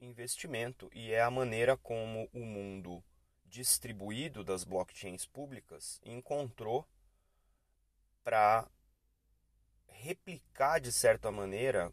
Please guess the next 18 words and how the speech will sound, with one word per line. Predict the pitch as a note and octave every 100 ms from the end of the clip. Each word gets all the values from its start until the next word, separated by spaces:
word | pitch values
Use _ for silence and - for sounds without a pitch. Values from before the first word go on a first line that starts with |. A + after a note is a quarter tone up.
| -
com, | G#2 G2 F#2+ F#2
obviamente, | - F#2+ F#2+ F#2 -
variações | G2 F#2+ F2+ - F#2+ F#2 F2+ - - - -
e | F#2 F#2 F#2
inovações, | F2+ G2 G2+ - C3+ A#2+ F2 - - _ _ _ _ _ _ D3+
os | C#3+
produtos | - D3+ A#2+ B2 - C3
financeiros | - C3 C3 B2+ A2+ A2 A2 A#2 -
tradicionais, | B2 A2+ A2 - - C3 F#2+ E2+ F2 - - - _ _ _ -
né? | G2
Então, | G2 F#2+ F#2+
tem | F#2+ F#2+
depósitos, | B2+ - A#2 A#2+ C#3 - - - - _ _ _
onde | G2 F#2+
você | F#2 F#2+ G2+
deposita | F#2+ - F#2+ F#2+ F2 F2+
os | -
seus | F#2+ F#2 -